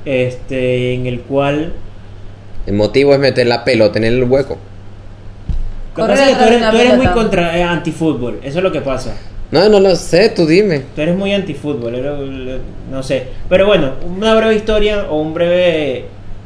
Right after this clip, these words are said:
Speaker 1: y cómo creemos nosotros, o cómo creo
Speaker 2: Preferiblemente del San Valentín, no de la Champions, quiero la historia.
Speaker 1: Eh,
Speaker 3: Sí, por
Speaker 1: ¿tú,
Speaker 3: favor.
Speaker 1: tú hablas de San Valentín?
Speaker 2: <laughs> Ah, era de San Valentín, yo pensé una historia de la Champions, no, no,
Speaker 1: Mira,
Speaker 2: nos
Speaker 1: igual
Speaker 2: mató.
Speaker 1: debe, debe haber oyentes aquí que les gusta el fútbol, pero como nosotros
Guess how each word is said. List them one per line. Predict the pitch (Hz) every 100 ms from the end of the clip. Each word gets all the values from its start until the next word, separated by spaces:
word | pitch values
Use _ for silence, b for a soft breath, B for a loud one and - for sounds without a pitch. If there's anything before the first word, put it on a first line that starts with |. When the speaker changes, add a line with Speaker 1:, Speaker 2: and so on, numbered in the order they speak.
| - - -
Speaker 1:
y | 147 143 135
cómo | 151 160 170 170 -
creemos | 165 160 175 180 180 185
nosotros, | 165 151 165 165 165 170
o | -
cómo | 147
creo | 123
Speaker 2:
Preferiblemente | 160 147 151 160 156 156 151 147
del | 151 135
San | 131 117
Valentín, | 110 98 113 107
no |
de | 110
la | 120 104
Champions, | - 110 104 95
quiero | 104 98
la | 92
historia. | 87 98 92 95 - -
Speaker 1:
Eh, | 131
Speaker 3:
Sí, | - 202
por | 185
Speaker 1:
¿tú, | 170
Speaker 3:
favor. | 175 170 -
Speaker 1:
tú | 156
hablas | 160 190
de | 208
San | 208
Valentín? | 165 - 151
Speaker 2:
<laughs> | 370 - - 554
Ah, | - 240 220 156
era | 160 214
de | 214
San | 202 196
Valentín, | 190 185 190
yo | 170
pensé | 175 185 175
una | 165 170
historia | 165 170
de | 165
la | 151 -
Champions, | 143 143 131 131
no, | 139 135
no, | 147 180 196 196 190 180
Speaker 1:
Mira, | 165
Speaker 2:
nos |
Speaker 1:
igual | 170 180
Speaker 2:
mató. | 180 135
Speaker 1:
debe, | 135 123
debe | 196
haber | 220 233 240 254 254
oyentes | 208 180 208 208 233
aquí | 185 202
que | 208
les | 190
gusta | 185 208
el | 180
fútbol, | 214 226 180
pero | 165 151
como | 156 156
nosotros | 151 170 175 208 190 -